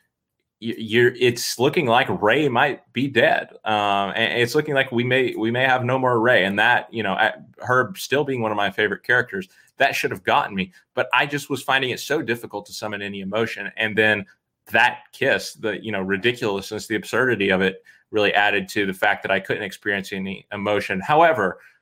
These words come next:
I did finally, they did finally break down my, uh, defenses in the last five minutes or so of this movie. And I'll tell you the exact moment when it happened was,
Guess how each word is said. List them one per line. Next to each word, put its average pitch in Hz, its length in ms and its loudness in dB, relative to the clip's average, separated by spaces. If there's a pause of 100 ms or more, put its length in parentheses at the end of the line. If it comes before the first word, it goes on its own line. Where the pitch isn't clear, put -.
(120)
I 120 60 0
did 147 360 2
finally, 131 800 0
they 110 180 0
did 156 200 -2
finally 127 280 0
break 117 240 0
down 110 160 2
my, 101 300 0
uh, 107 60 -10
defenses 98 640 -8
in 101 140 -8
the 95 60 -4
last 98 480 0 (220)
five 120 320 2
minutes 104 240 -4
or 101 80 -8
so 98 180 -4
of 92 40 -4
this 92 180 -6
movie. 95 320 -4
And 101 120 0
I'll 110 120 4
tell 151 160 2
you 139 180 0
the 113 120 0
exact 135 320 2
moment 123 240 0
when 107 100 -2
it 98 60 -2
happened 101 400 -2
was, 92 420 -2